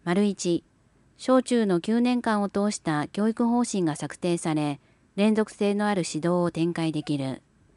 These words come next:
丸二、小中の接続が円滑になり、中一ギャップが減少する。丸三、教科担任制の導入で専門性の高い授業が可能である。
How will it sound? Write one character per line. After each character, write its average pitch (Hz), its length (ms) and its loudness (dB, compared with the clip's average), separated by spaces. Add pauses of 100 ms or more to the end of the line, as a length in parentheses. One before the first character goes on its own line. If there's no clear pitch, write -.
(720)
丸 185 240 0
二、 185 240 0 (340)
小 254 240 2
中 233 220 0
の 170 120 2
接 170 280 -6
続 190 260 -2
が 175 280 0
円 185 200 0
滑 196 220 -2
に 180 120 0
な 175 140 0
り、 139 240 -2 (380)
中 226 180 6
一 233 220 2
ギ 233 80 0
ャ 233 80 2
ッ - 20 -8
プ 190 160 -2
が 147 120 -4
減 160 220 0
少 160 200 -4
す 156 140 -8
る。 139 260 -4 (1000)
丸 185 220 0
三、 170 320 0 (480)
教 233 180 4
科 233 140 0
担 226 200 0
任 226 180 0
制 220 180 -2
の 208 120 0
導 196 200 0
入 190 240 0
で 165 260 0 (220)
専 233 240 2
門 240 200 2
性 226 200 0
の 226 120 -2
高 220 260 -2
い 214 100 -2
授 185 160 -6
業 190 160 0
が 143 120 -4
可 143 120 -10
能 165 180 2
で 165 160 0
あ 156 120 -2
る。 131 240 -6